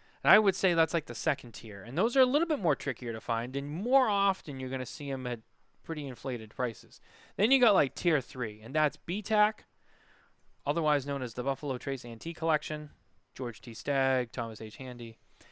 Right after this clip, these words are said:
and the Pappy Van Winkle, which I would say are the, probably the most premier lines. Those are the only ones that, I mean, are still pretty impossible to find. Um,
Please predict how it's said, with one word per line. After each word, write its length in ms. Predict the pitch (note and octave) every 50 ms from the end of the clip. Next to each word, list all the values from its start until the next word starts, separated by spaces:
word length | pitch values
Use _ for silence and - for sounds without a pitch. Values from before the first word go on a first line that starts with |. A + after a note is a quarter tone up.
| - - - _ -
and 180 | D3 D3 D3
the 60 | C#3+ C3
Pappy 300 | - C3 A#2 - B2 A2+
Van 200 | A2+ A2+ A#2 D3+
Winkle, 380 | G#3+ G#3 E3 - A2 G#2+ - - - - - - - - - _
which 180 | - C#3 C3 -
I 100 | D#3 D3+
would 140 | D3 C#3+ C3
say 160 | - - C#3
are 80 | C3 B2+
the, 80 | B2+
probably 240 | - - C#3 C3 B2
the 60 | B2
most 240 | B2 A#2+ A#2 - -
premier 320 | - C#3+ D3+ G#3 A3+ G3+
lines. 340 | D3 B2 A2 G2+ G2+ G#2 - - -
Those 400 | C3+ F#3+ B3 C#4+ D4+ D4 B3 G#3
are 40 | G#3
the 140 | F#3+ F3+
only 240 | E3 D#3+ D#3+ D3+ D3
ones 520 | C#3+ C3+ C3+ C3 C3 B2 A#2+ A2 - - D3+
that, 240 | C3 B2 B2 A#2+ - _ _ _ _ _ _ _ _ _ -
I 120 | B2 B2
mean, 420 | B2 B2 B2 A#2+ A#2+ A#2 A2+ A2+ A2
are 220 | - A#2+ A2+ A2 A2 -
still 260 | - - - D3+ B2
pretty 260 | - - D3 C3 B2
impossible 760 | A#2 A2 A2 - C3 A#2+ A2+ A2 - - A#2 A2+ G#2 G2+ G2+ _
to 60 | -
find. 500 | - - - G#2 F#2+ F#2 F#2+ G2 G#2 - - _ _ _ - - - - - - - - _ -
Um, 560 | A2+ A2+ A2 A2 G#2+ G#2+ G#2+ G#2+ G#2 G#2 G#2